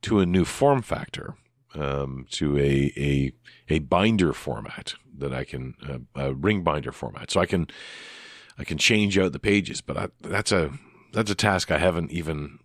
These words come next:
gotten that far into, but I'm already distracted by it. It's the way life goes. And 'cause life continues on one day at a time, one more day will pass, and then I will,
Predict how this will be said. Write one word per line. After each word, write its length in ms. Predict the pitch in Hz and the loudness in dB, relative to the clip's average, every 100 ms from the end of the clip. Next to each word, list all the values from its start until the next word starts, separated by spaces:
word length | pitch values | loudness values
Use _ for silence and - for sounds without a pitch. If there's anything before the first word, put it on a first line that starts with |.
| 139 101 | -18 -6
gotten 320 | 90 78 71 71 | -2 -2 -2 -4
that 160 | 73 | -4
far 280 | - 80 73 | 0 0 2
into, 340 | 80 78 64 | 0 -2 -4
but 100 | 55 | 0
I'm 140 | 73 76 | 0 2
already 460 | 85 82 80 71 | 2 4 2 2
distracted 580 | 62 - 90 80 - 64 | 0 0 2 0 -2 -8
by 140 | 95 82 | -6 -8
it. 640 | - - _ _ - - - - - - - - _ _ | -10 -18 _ _ -18 -18 -18 -20 -20 -20 -20 -20 _ _
It's 100 | - | -20
the 120 | - | -6
way 80 | 90 | -2
life 240 | 92 95 90 | 2 2 0
goes. 440 | - - - - _ _ _ _ _ _ _ | -2 -4 -4 -6 _ _ _ _ _ _ _
And 480 | 95 110 113 113 104 | 2 4 4 2 2
'cause 160 | 107 95 | 2 4
life 220 | 98 95 | 4 2
continues 480 | 95 90 95 90 90 | -2 0 4 4 4
on 200 | 90 85 | 4 4
one 220 | 92 90 | 4 4
day 200 | 90 90 | 4 4
at 40 | |
a 60 | 82 | 2
time, 800 | - 139 120 104 135 165 - 101 | 2 4 6 4 2 -4 -8 -6
one 200 | 90 110 | 0 2
more 200 | 98 98 | 4 2
day 200 | 87 92 | 4 4
will 160 | 90 85 | 4 2
pass, 440 | 82 67 73 - | 0 2 0 -2
and 160 | 71 80 | -2 2
then 220 | 87 76 | 2 2
I 120 | 67 | 2
will, 300 | 65 69 65 | 2 2 0